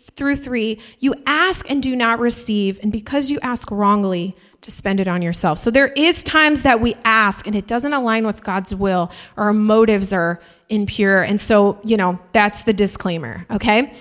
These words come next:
So a Christian needs to spend communion with God. And by communion, what we're talking about is time. Everybody say time.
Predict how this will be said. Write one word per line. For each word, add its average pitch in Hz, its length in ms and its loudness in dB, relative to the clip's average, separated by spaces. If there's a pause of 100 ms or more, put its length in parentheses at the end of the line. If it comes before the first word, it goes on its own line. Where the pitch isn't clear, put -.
(280)
So 285 640 2 (1200)
a - 60 -4
Christian 233 1120 0 (100)
needs 285 380 0
to 349 140 2
spend 247 840 0 (460)
communion 269 840 2
with 247 320 2
God. 175 400 4
And 226 100 2
by 233 140 4
communion, 277 580 0
what 254 140 4
we're 247 140 4
talking 247 360 2
about 233 320 4
is 208 220 -2
time. 190 560 -6 (480)
Everybody 233 360 0
say 226 200 0
time. 202 600 -4